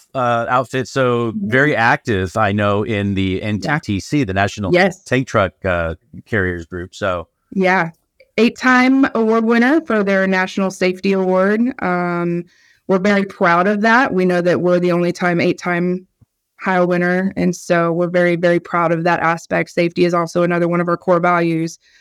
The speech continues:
Speaker 2: If it's not safe, it's not getting done. So <laughs> we're very, very proud of that.
Speaker 1: Well, and when you're hauling hazmat <laughs> materials, all,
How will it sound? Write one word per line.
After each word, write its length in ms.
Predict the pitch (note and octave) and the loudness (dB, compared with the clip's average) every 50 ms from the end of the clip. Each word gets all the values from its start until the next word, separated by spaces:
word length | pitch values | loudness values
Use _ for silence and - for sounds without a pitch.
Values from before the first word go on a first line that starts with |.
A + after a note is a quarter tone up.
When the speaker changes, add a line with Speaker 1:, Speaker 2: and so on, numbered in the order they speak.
| _ _ _ _ _ _ _ | _ _ _ _ _ _ _
Speaker 2:
If 140 | - F3+ F#3+ | -4 -2 -2
it's 160 | F#3 - - | -2 -2 0
not 240 | G3 F#3+ G3 G3 - | 0 0 0 0 -2
safe, 340 | - A3+ G#3+ G#3+ G#3+ G3+ | -2 0 2 2 2 0
it's 140 | G3+ F#3 - | -2 -4 0
not 200 | G3+ G3+ F#3 - | 0 0 0 2
getting 240 | F#3+ G3 - F#3 F#3+ | 0 -2 -2 -2 0
done. 380 | F#3 G3+ F#3+ F3 E3 D#3+ E3+ E3+ | 0 2 2 2 0 -2 -4 -6
So 400 | - - G#3+ G3+ A3 G#3+ - - | -4 -2 0 0 0 0 -4 -6
<laughs> 40 | - | -4
we're 420 | E4+ B3 A3+ G#3 F#3 G3 F#3+ F#3+ | -2 -2 0 0 0 0 -2 0
very, 380 | F#3 F#3+ F#3+ F3+ F#3 F3+ F3+ F3+ | 0 0 2 2 2 2 2 2
very 240 | F3+ F3+ F3 F3 E3+ | 2 2 2 2 0
proud 280 | - - F3 E3 E3 | -2 -2 -2 0 0
of 120 | E3+ D#3+ D#3+ | -2 -4 -4
that. 260 | D#3 A2+ F#2+ - - - A3 A3 _ _ _ _ _ _ _ _ _ _ _ _ _ _ _ _ - | -4 -4 -4 -4 -8 -10 -20 -20 _ _ _ _ _ _ _ _ _ _ _ _ _ _ _ _ 2
Speaker 1:
Well, 240 | E3+ F#3+ E3 D#3 C#3+ | 4 4 4 4 2
and 160 | C3+ C#3+ C#3+ | 0 2 0
when 120 | C#3+ C#3+ | 0 2
you're 140 | C#3 C#3 C3 | 2 0 2
hauling 300 | B2+ D3 D#3 D3+ C#3 C3+ | 2 0 0 0 0 0
hazmat 840 | C3 C3+ C#3+ C#3 C3+ B2+ A#2+ B2 B2+ A2 G2+ - - C4 A#3 - | -2 -2 0 0 0 0 -2 -2 -4 -4 -4 -4 -4 -4 -4 -2
<laughs> 80 | C#4 D4 | -2 -2
materials, 640 | F3+ - - - - F3 D#3+ C#3+ D3 B2+ G#2+ A2 G2+ | -2 -2 -4 -4 -2 -2 0 2 2 0 0 0 0
all, 220 | C3+ C#3+ C3 - | 0 0 0 -2